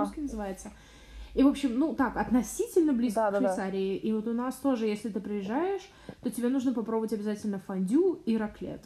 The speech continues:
Speaker 2: Во Франции. Вот.
Speaker 1: Вот в моём
Speaker 2: Ага,
Speaker 1: регионе,
Speaker 2: я
Speaker 1: во Франции,
Speaker 2: поняла,
Speaker 1: да.
Speaker 2: я поняла. А, а ты щас,
Speaker 1: То есть они
Speaker 2: а, а
Speaker 1: прям
Speaker 2: Гренобль, он,
Speaker 1: экспроприировали.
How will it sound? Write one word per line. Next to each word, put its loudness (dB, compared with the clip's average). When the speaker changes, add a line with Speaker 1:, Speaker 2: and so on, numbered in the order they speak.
Speaker 2:
Во 0
Франции. -4
Вот. 0
Speaker 1:
Вот 2
в 0
моём 4
Speaker 2:
Ага, 4
Speaker 1:
регионе, 2
Speaker 2:
я 2
Speaker 1:
во -4
Франции, 0
Speaker 2:
поняла, -
Speaker 1:
да. -6
Speaker 2:
я -12
поняла. -12
А, 0
а 2
ты -2
щас, -2
Speaker 1:
То -6
есть -6
они 0
Speaker 2:
а, 4
а 0
Speaker 1:
прям -2
Speaker 2:
Гренобль, 4
он, 2
Speaker 1:
экспроприировали. -8